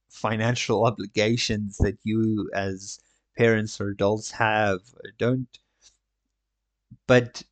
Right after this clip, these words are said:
if there's a loss in the family, if there's someone close perhaps, and you're grieving, they need to understand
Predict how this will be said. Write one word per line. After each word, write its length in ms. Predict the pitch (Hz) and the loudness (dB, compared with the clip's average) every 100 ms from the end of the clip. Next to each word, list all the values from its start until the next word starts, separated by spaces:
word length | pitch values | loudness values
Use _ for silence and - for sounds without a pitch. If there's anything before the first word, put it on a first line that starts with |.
| _ 131 | _ 0
if 200 | 127 123 | 2 4
there's 320 | 156 165 120 | 4 6 4
a 60 | |
loss 400 | 101 107 131 - | 4 4 4 0
in 60 | 113 | -10
the 80 | 110 | -16
family, 720 | - 117 120 131 117 101 98 165 _ | -4 0 0 0 -2 -4 -10 -16 _
if 180 | 110 - | -10 -4
there's 280 | 120 123 117 | 0 2 0
someone 300 | 120 107 101 | -4 -6 -8
close 360 | - 120 123 - | -2 2 2 0
perhaps, 720 | - - - 107 - - - _ _ _ - | -12 -14 -8 -8 -8 -14 -16 _ _ _ -12
and 220 | 117 104 | -8 -4
you're 240 | 107 120 123 | 2 4 4
grieving, 920 | 110 113 120 147 113 113 113 113 104 _ _ _ _ _ _ 110 | 2 2 4 4 2 -2 -2 -6 -8 _ _ _ _ _ _ 0
they 200 | 131 147 | 2 4
need 300 | 143 151 - | 2 -2 -4
to 240 | 170 - | -4 -2
understand 1120 | 117 110 107 - - 117 123 113 101 98 95 | -2 -2 -2 -4 -2 0 2 0 -2 -6 -10